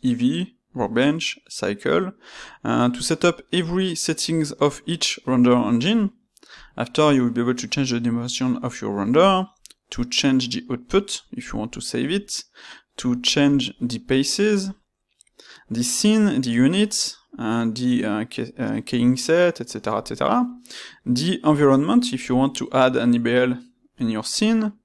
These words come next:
the setting of each object, and the location, the relation, the collection.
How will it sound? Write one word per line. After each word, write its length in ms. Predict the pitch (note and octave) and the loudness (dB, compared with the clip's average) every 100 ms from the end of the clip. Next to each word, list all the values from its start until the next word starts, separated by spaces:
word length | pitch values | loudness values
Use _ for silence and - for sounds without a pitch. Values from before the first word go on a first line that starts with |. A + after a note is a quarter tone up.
| _ - - - - | _ -20 -20 -20 -8
the 120 | C3 | -4
setting 480 | C#3+ D#3+ - F3 E3+ | -2 -4 -2 -4 -2
of 240 | C3 B2 - | -2 -2 -2
each 220 | G3+ - | -2 0
object, 520 | D#3+ C#3 - - - - | -2 0 -2 -4 -12 -8
and 140 | A#2+ A#2 | -4 -2
the 100 | A#2 | 0
location, 800 | A#2 A#2+ B2+ B2+ - F#3 F#3 F#3 _ - - | -2 0 -2 -2 0 0 -2 -4 _ -20 -12
the 160 | B2 A2+ | -8 -4
relation, 760 | A2 A2+ C3 C#3 - F3 F#3 F3+ - | 0 2 2 0 -2 -2 -2 -6 -14
the 140 | C#3+ | -14
collection. 800 | A#2 - A#2 C3 - F#3+ F#3+ G3 | -8 -2 -2 -2 -2 -2 -2 -4